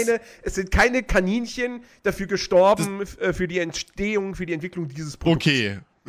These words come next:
Speaker 2: behaupten jedenfalls. Okay.
Speaker 1: Behaupten sie.
Speaker 2: Äh, kostenloser Versand ab dreißig Euro. Ja, ist ja nicht schwer, wenn ein fucking Öl fünfzig kostet. <coughs> Meine Fresse.
Speaker 1: Aber immerhin, dreihundert,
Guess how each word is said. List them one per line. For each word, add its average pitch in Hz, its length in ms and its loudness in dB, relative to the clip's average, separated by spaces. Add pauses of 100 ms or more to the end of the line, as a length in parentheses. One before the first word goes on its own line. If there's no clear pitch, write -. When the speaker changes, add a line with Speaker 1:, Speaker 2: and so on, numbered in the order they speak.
(240)
Speaker 2:
behaupten 139 560 2
jedenfalls. 104 720 2 (420)
Okay. 127 380 2
Speaker 1:
Behaupten 170 680 -6
sie. - 240 -10 (380)
Speaker 2:
Äh, 127 60 -2 (720)
kostenloser 185 500 2
Versand 247 280 -2
ab 160 140 -2
dreißig 147 460 0
Euro. 127 340 2
Ja, 117 140 2
ist - 160 -2
ja 123 80 0
nicht 123 160 -2
schwer, 135 400 2
wenn 123 180 0
ein 196 300 2
fucking 208 480 -2
Öl 208 260 4
fünfzig 226 680 0
kostet. 170 540 2
<coughs> - 2250 -4
Meine 196 420 2
Fresse. 139 120 4
Speaker 1:
Aber 131 200 4
immerhin, 262 260 2
dreihundert, 175 480 0